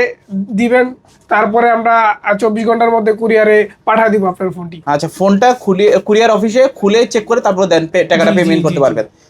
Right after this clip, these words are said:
Speaker 2: তো ভাই, আজকে first of all কোন ফোনটা দিয়ে শুরু করবেন?
Speaker 1: একবারে কম দামের মধ্যে দেখাবো আজকে Oppo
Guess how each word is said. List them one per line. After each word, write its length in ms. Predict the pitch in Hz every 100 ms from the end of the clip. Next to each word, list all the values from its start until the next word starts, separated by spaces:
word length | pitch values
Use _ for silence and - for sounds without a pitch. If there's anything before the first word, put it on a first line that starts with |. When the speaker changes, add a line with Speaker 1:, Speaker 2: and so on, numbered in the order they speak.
| _
Speaker 2:
তো 20 | 208
ভাই, 100 | 226
আজকে 160 | 220 226
first 180 | 220 226
of 60 |
all 100 | 233
কোন 140 | 220 226
ফোনটা 200 | 233 233
দিয়ে 160 | 226 226
শুরু 100 | 220
করবেন? 180 | 226 370 - -
Speaker 1:
একবারে 460 | 202 208 254 262 269 262 -
কম 160 | 254 254
দামের 240 | 254 262
মধ্যে 220 | 262 247 247
দেখাবো 420 | 254 233 254 262 277 - - -
আজকে 300 | 175 247 233 233 185 185 185 190 214 196 170 _ _ _ -
Oppo 340 | - 196 240